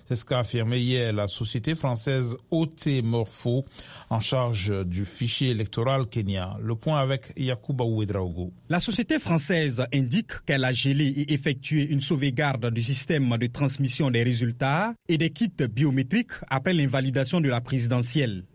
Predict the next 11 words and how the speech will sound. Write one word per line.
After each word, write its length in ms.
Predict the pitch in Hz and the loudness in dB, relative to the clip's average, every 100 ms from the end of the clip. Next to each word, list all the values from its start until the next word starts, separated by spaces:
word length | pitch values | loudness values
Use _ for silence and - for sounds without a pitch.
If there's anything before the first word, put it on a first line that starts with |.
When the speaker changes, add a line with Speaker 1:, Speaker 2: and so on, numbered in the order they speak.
| - | -4
Speaker 2:
En 100 | 117 | -2
conséquence, 800 | 135 135 139 - 131 170 196 - | 0 0 0 2 2 2 0 0
le 100 | 139 | 0
système 600 | 139 147 - 156 139 127 139 | 0 0 0 2 2 2 2
ainsi 220 | 139 175 | 0 2
que 120 | 175 | 2
les 120 | 147 | 0
quarante-cinq 680 | 143 147 143 160 - 180 - | 2 0 2 0 2 0 2
mille 360 | 190 165 131 120 | 2 4 2 2
tablettes 440 | 147 135 156 139 120 | 0 2 2 2 0
biométriques 760 | 107 131 127 127 190 240 | 2 2 2 2 2 0